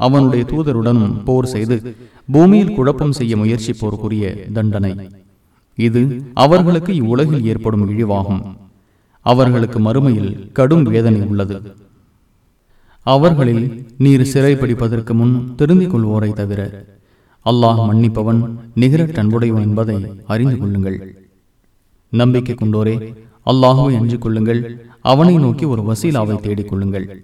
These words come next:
அவன் பாதையில் அறப்போர் புரியுங்கள், வெற்றி பெறுவீர்கள். பூமியில் உள்ள அனைத்தும், அத்துடன் அதுபோன்று இன்னொரு மடங்கும் ஏக இறைவனை மறுப்போருக்கு உடைமையாக இருந்து, கியாமத் நாளில் வேதனைக்கு ஈடாக கொடுத்தாலும்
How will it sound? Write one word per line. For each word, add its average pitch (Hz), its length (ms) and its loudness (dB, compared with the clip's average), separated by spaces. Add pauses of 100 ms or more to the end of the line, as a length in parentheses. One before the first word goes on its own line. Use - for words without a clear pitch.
(580)
அவன் 135 320 4
பாதையில் 139 460 2
அறப்போர் 113 420 -4
புரியுங்கள், 101 440 -2 (560)
வெற்றி 117 280 -2
பெறுவீர்கள். 101 440 -6 (1300)
பூமியில் 139 480 4
உள்ள 123 120 4 (120)
அனைத்தும், 113 420 2 (400)
அத்துடன் 165 380 2 (100)
அதுபோன்று 165 400 2 (100)
இன்னொரு 139 300 2
மடங்கும் 107 380 2 (380)
ஏக 131 100 6 (160)
இறைவனை 117 360 2 (120)
மறுப்போருக்கு 117 580 -4 (320)
உடைமையாக 143 500 4 (140)
இருந்து, 110 240 2 (480)
கியாமத் 170 460 4
நாளில் 117 320 2 (200)
வேதனைக்கு 170 460 2 (120)
ஈடாக 123 380 0
கொடுத்தாலும் 110 540 -2